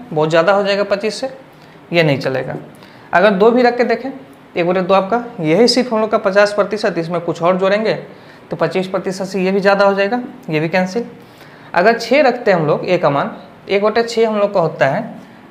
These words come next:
सोलह पूर्णांक दो बटे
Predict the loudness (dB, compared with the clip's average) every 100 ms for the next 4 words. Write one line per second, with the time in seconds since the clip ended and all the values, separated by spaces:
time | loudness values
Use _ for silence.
0 | -20 -20 -20 -20 -20 -20 -6 0 2 2
1 | 0 0 -2 -4 -12 -8 -4 0 2 2
2 | 0